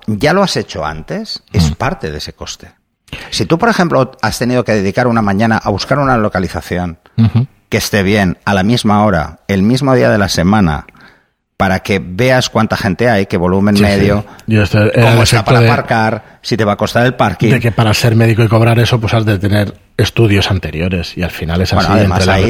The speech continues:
Speaker 1: tienes que estar
Speaker 2: responsabilidad y los
Speaker 1: colegiado porque si no,
Speaker 2: estudios.
Speaker 1: no puedes ejercer.
Speaker 2: Bueno, pero aparte de eso, o sea,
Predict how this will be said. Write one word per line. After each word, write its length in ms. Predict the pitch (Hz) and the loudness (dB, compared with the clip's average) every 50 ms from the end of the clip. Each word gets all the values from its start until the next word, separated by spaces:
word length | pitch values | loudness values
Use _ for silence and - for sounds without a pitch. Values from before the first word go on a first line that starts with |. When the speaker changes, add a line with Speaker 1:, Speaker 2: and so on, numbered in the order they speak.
| 123 | 2
Speaker 1:
tienes 260 | 107 113 120 - 92 | 2 0 2 2 2
que 80 | 92 92 | 2 2
estar 180 | 92 98 104 104 | 2 2 2 2
Speaker 2:
responsabilidad 80 | 107 | 2
y 20 | 107 | 2
los 60 | 110 117 | 2 2
Speaker 1:
colegiado 340 | 110 107 95 - 143 160 | 2 2 2 2 0 2
porque 60 | - 110 113 113 | 2 2 2 4
si 60 | 120 123 | 4 4
no, 40 | 127 | 4
Speaker 2:
estudios. 100 | 120 120 | 2 0
Speaker 1:
no 80 | 120 110 | -2 -2
puedes 200 | 101 95 82 - | -2 -4 -4 -4
ejercer. 480 | 80 - - - - - 76 69 87 - - - _ | -6 -8 -8 -12 -10 -10 -10 -10 -10 -12 -14 -6 _
Speaker 2:
Bueno, 240 | - 143 139 120 95 | 2 4 4 4 4
pero 100 | 113 107 | 2 2
aparte 260 | 87 123 117 - 143 | 2 2 2 2 2
de 100 | 120 104 | 2 2
eso, 180 | 95 - - 90 | 2 0 0 0
o 40 | 87 | 0
sea, 220 | - - 92 87 | 0 0 -2 -2